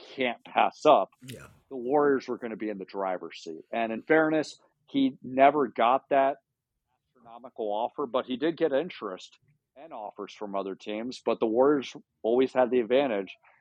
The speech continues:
Speaker 1: because of the things I said. So I think going in,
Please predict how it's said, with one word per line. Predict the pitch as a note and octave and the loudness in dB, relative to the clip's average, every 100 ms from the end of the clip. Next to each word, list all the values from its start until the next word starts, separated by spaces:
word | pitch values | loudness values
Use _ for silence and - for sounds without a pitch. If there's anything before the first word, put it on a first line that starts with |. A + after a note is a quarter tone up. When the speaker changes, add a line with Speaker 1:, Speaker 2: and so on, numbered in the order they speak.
| _ - | _ -10
Speaker 1:
because | G#2+ A#2+ | -6 -4
of | A2 | -4
the | G#2+ | -8
things | G2+ A2+ G#2+ G#2 | -4 -4 -2 -4
I | F#2+ | -2
said. | - A#2 F2 - | 2 2 2 -4
So | - A#2+ G#2+ G2 _ _ _ _ | -2 2 2 0 _ _ _ _
I | G#2+ A#2 | 0 2
think | D3 B2 | 0 0
going | B2 B2+ A#2+ A2+ | 4 4 4 0
in, | C3 D3+ | 0 -2